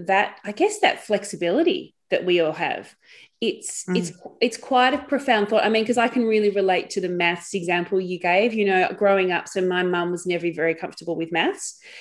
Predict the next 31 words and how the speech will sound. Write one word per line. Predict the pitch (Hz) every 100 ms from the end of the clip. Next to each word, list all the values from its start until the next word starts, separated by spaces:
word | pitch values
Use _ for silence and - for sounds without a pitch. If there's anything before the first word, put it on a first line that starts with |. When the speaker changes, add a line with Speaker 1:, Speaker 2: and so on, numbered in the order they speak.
| -
Speaker 2:
Mm-hmm. | 147 139 214
Speaker 1:
And | 214 214
I | 214
remember | 233 233 233 233 214
her | 214 202
very | 185 190 220 220 226
clearly | - 208 202 202 190
saying | 185 196 180 190
to | 180
me, | 175 160 -
"Oh, | 165
Liv, | 151 156 147
we're | - 175
just | 156 -
not | 156 -
good | 160
at | -
maths." | 151 - - - _ _ - - - _ -
And | 208 208
so, | 226 208 208 208
and | 214
I | 226
think | 220 254
as | 214 -
parents, | - 214 247 190 - -
that's | 190 -
very | 190 190
much | 185 180 -
what | -
we | 185
do, | 185 220 240 156